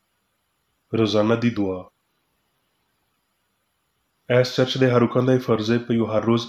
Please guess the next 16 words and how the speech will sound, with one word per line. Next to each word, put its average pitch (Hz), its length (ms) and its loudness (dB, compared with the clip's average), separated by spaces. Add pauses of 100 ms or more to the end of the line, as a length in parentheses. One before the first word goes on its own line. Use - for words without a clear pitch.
ਇਹ 110 80 2
ਦੁਆ 104 260 2
ਕਰੇ, 110 260 -4 (840)
"ਤੇਰੀ 107 180 2
ਬਾਦਸ਼ਾਹੀ 107 540 2
ਆਵੇ, 107 320 0 (480)
ਇਲਾਹੀ 113 300 0
ਸੱਚਾਈ, 113 580 -2 (200)
ਹਯਾਤੀ 110 340 0
ਤੇ 113 120 -6
ਪਿਆਰ 101 300 0
ਦੀ 101 100 -8
ਸਲਤਨਤ 110 440 -4 (180)
ਮੇਰੇ 110 200 0
ਅੰਦਰ 101 200 -4
ਕਾਇਮ 104 320 -4